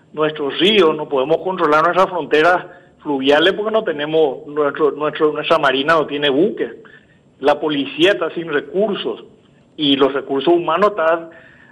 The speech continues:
desmoralizados. Y, y dos datos, la senat, que tiene que combatir el narcotráfico,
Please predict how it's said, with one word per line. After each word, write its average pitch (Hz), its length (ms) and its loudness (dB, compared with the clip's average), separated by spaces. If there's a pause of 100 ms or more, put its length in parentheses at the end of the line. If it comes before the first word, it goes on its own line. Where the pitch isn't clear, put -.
(140)
desmoralizados. 165 1000 2
Y, 151 240 -6 (100)
y 139 60 -8
dos 196 220 2
datos, 214 480 -2 (640)
la 151 260 0
senat, 170 600 -2
que 139 100 -6
tiene 139 260 2
que 160 60 2
combatir 175 420 2
el 160 60 0
narcotráfico, 156 920 -2